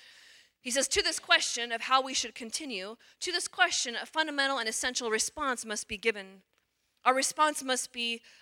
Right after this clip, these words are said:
our spirit is set in one direction. The only direction for our intellect, will, and heart is towards Christ our Redeemer, toward Christ the Redeemer of man."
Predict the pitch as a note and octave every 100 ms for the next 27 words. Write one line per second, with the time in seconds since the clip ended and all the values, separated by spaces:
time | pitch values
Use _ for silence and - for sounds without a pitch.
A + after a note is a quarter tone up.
0 | G#3+ A#3 - - D#4 E4+ C4 - D4+ C#4
1 | B3+ A#3 A#3+ A3 G#3+ G#3 - G3 F#3 F#3+
2 | _ _ _ G#3+ B3+ D#4 E4+ C4 C#4+ C#4
3 | - A#3+ B3+ A#3+ - C#4 C#4 C4+ C4 A3
4 | A#3 B3 B3 G#3 G#3 - B3 - A3+ -
5 | B3 B3+ A#3 - C4+ C4+ - A#3+ A3 G#3
6 | A3 G#3+ G3 F#3+ - - - - C#4 C4+
7 | - C4+ C4 D4+ A3+ A3 G3+ A#3 A3+ G#3
8 | F#3 G3+ G3 F3+ F3+